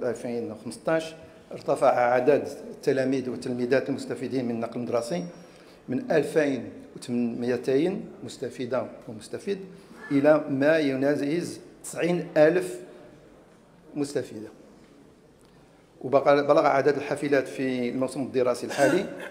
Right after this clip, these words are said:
أزيد من ألف و-، من ألف ومائتين وتسعود وأربعين حافلة، نقلت أزيد من تسعود وعشرين ألف وسبعمائة وخمسين تلميذ وتلميذة،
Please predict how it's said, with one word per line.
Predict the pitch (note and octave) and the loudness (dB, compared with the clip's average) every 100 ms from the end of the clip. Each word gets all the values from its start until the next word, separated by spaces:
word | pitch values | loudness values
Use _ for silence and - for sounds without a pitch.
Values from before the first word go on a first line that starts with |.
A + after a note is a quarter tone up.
| - - | -6 -2
أزيد | C3 C#3 E3 | 0 4 2
من | C3 - | 0 0
ألف | D#3 D#3 - | -2 -2 -8
و-، | C#3+ - - - - - - - - - - | -12 -12 -18 -20 -20 -20 -20 -20 -20 -20 -6
من | C#3 C#3 C3+ | 0 4 6
ألف | C3 D3 D3 D3 - - - C3+ C3+ B2+ A#2+ A2+ C#3 - - - - - - - _ _ - - | 4 4 2 2 -10 -12 -4 -2 -2 -2 -4 -8 -12 -16 -20 -20 -20 -20 -20 -20 _ _ -20 -6
ومائتين | C3 B2+ C3 B2 D#3 E3+ F3 | -4 0 0 2 2 2 -4
وتسعود | D3+ - C3+ | -10 -10 -4
وأربعين | C3 A#2+ C3+ B2 G#2 - - | -4 -2 -2 -2 -4 -14 -10
حافلة، | - B2 - A#2+ D3 E3+ - - - - - - - _ - - C3+ | -2 -2 0 0 2 0 -4 -16 -20 -20 -20 -20 -20 _ -20 -8 -6
نقلت | C3 C#3 D3+ F3+ - - - - D3+ | -2 2 4 2 -4 -14 -20 -6 -2
أزيد | A#2+ C#3 D#3+ | 0 2 0
من | C3+ B2 | 0 -4
تسعود | - - D3 | -4 -4 -2
وعشرين | A#2 A#2 D3 C#3+ | -4 -4 -4 -2
ألف | C#3 C#3 | -4 -4
وسبعمائة | - A#2 C#3 | -12 -6 -4
وخمسين | C#3 D3 A#2 E3+ F3+ - - - _ - _ - - - - - | -4 -8 -8 -8 -10 -18 -20 -20 _ -20 _ -20 -20 -20 -16 -6
تلميذ | C#3+ B2+ D3+ C#3 | -2 0 0 -2
وتلميذة، | - B2+ B2+ B2+ F#2 - | -4 -4 2 2 2 -2